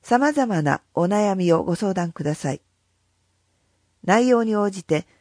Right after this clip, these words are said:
専門職が対応します。また、気軽に子育ての悩みをお話ししたい場合は、市が相談業務を委託するエヌピーオー法人、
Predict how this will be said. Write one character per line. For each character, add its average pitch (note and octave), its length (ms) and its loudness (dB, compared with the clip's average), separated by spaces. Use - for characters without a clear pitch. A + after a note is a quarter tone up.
専 C4 260 0
門 C4+ 160 0
職 F3+ 320 -6
が C3+ 240 -4
対 F3 240 -2
応 E3 80 -4
し - 180 -10
ま C#3+ 100 -6
す。 - 220 -16
ま D#3 100 -2
た、 F#3 220 -2
気 G3 160 -4
軽 B3 240 4
に G#3+ 200 -2
子 - 120 -6
育 C#4 280 0
て G#3+ 100 -2
の E3 160 0
悩 F3+ 260 0
み G3 200 0
を C#3 160 -2
お E3 60 -4
話 G#3+ 400 -2
し - 40 -12
し - 40 -18
た G#3+ 140 0
い F#3+ 100 0
場 D#3 160 -2
合 D#3 140 -2
は、 D#3 180 0
市 B3 160 -2
が A3 220 4
相 C4+ 260 2
談 C#4 220 0
業 C4 220 2
務 D#3 180 0
を C#3 100 2
委 D#3+ 80 -4
託 F#3+ 240 -4
す F3 160 -6
る D#3+ 180 -4
エ G#3+ 80 2
ヌ C4+ 160 2
ピ B3 380 0
ー A#3 40 6
オ A3 120 2
ー - 20 -6
法 G#3 280 -2
人、 C#3+ 260 -10